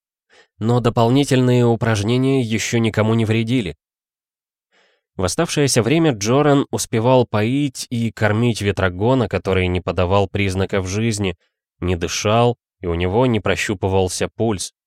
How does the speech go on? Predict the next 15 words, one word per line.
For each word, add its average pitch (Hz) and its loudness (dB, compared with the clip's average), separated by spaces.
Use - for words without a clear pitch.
Ветрогон 135 2
не 143 4
испражнялся, 120 0
за 87 -2
что - -2
Джоран 98 0
был 98 0
благодарен, 90 0
но 95 -2
от 107 -6
него 113 0
не 127 2
исходило 117 0
запаха 98 -2
разложения. 98 -2